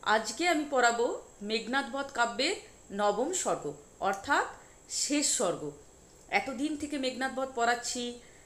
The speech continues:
যে মেঘনাদের শৌর্য, বীর্য, বীরত্ব দিয়ে কাব্যটা শুরু করেছিলাম, আজ সেই মেঘনাদেরই অন্ত্যেষ্টিক্রিয়া, অর্থাৎ মৃত্যুর পর তার আত্মার শান্তির জন্য যে সমস্ত ক্রিয়া সম্পন্ন হয়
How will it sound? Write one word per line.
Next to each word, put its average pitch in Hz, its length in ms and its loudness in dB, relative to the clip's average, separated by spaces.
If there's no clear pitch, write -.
যে 233 220 -2
মেঘনাদের 233 500 -2
শৌর্য, 226 420 -2
বীর্য, 214 360 -4
বীরত্ব 220 400 -2
দিয়ে 226 320 -2
কাব্যটা 208 360 2
শুরু 233 240 -8
করেছিলাম, 226 580 -2
আজ 214 280 6
সেই 247 340 -2
মেঘনাদেরই 220 680 0
অন্ত্যেষ্টিক্রিয়া, 190 800 -4
অর্থাৎ 247 420 2
মৃত্যুর 214 520 -6
পর 226 300 4
তার 196 160 6
আত্মার 185 300 0
শান্তির 202 520 0
জন্য 240 420 -2
যে 202 120 0
সমস্ত 233 640 -4
ক্রিয়া 233 220 -2
সম্পন্ন 208 500 -4
হয় 190 260 0